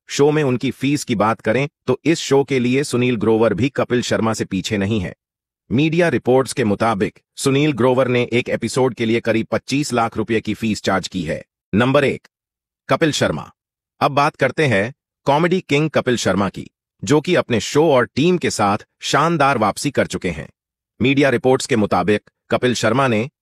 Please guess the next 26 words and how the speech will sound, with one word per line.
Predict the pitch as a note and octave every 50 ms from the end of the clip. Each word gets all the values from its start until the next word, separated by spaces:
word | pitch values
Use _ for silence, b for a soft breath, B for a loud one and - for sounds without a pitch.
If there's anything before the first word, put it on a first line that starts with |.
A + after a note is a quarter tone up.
| _ -
एद | B2 A2+ G2+
ग्रेट | F#2+ C3 D#3+ F3 -
इंडियन | C#3+ B2+ B2+ B2+ C#3+ C#3+ C3+
कपिल | - A2+ - B2+ A#2
शो | - - - C3+ D3
के | - - A2
लिए | G2 G2 G#2 G#2+
मोटी | G2 G2 A#2 A2+ - B2+
फीस | - - A#2 B2+ - - -
चार्ज | B2 - - - -
की | - F#2+ F2
है। | - D2+ - - _ _ _ _ _ _ _ _ -
उनकी | C3 C#3+ C#3 - C3+
फीस | - - C3 D#3 D3 -
ने | A#2+ A#2+ C3
बॉलीवुड | G2+ G2+ G#2+ A2+ A#2+ B2 B2 C3+ A#2+
के | - A#2+
बादशाह | F#2+ F#2+ F#2+ F#2+ - - - A#2+ A#2+ B2 - _ _ _ -
शाहरुख | - - D3 C#3 C#3 C#3 D3 - -
खान | - - C#3 C#3+ D3
को | C3+ A#2 G#2+
भी | F2 G#2+ C3
पीछे | - C#3+ C3+ - C#3
छोड़ | - - A#2+ G#2 F2+
दिया | - D#2 D2+ C2+
है। | - -